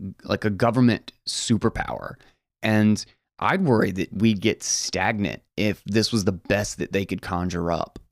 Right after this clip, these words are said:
You know, Bitcoin is an anti-fragile system, so it responds and gets better specifically because of stressors. It gets stronger in response to them. So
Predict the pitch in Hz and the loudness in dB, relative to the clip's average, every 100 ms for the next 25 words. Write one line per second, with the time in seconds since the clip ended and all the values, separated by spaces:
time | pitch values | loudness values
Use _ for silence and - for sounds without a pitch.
0 | _ _ _ _ - 110 110 240 269 135 | _ _ _ _ 2 2 2 2 2 2
1 | 120 - 110 117 110 - 107 104 110 107 | 0 -2 0 2 2 2 2 2 2 0
2 | - 95 - 135 123 131 _ - - 120 | 0 -4 -2 -2 -2 -4 _ -12 -2 2
3 | 107 - 160 180 - 117 120 - - 107 | 2 4 2 2 -2 0 0 0 -2 0
4 | 120 123 123 - 104 107 113 - - 101 | 4 4 2 2 0 2 0 -4 -10 -2
5 | 95 104 107 - - - 113 - 131 135 | 0 2 2 0 -8 -8 -8 -6 -6 -4
6 | 123 110 107 90 - 101 113 135 135 - | -2 -2 -2 -4 -6 -2 -2 -2 -6 -6
7 | 104 - - - - - 160 175 - _ | -6 -8 -8 -4 -4 -2 -4 -6 -10 _
8 | _ - 120 - - - 107 117 127 - | _ -4 -4 -4 -8 -2 0 2 0 0
9 | 110 101 104 - 95 104 - - 143 165 | 0 -2 -4 -4 -2 -2 -6 -4 -2 0
10 | 180 - _ _ _ _ - - 123 113 | -2 -6 _ _ _ _ -12 -2 2 4
11 | 104 | 2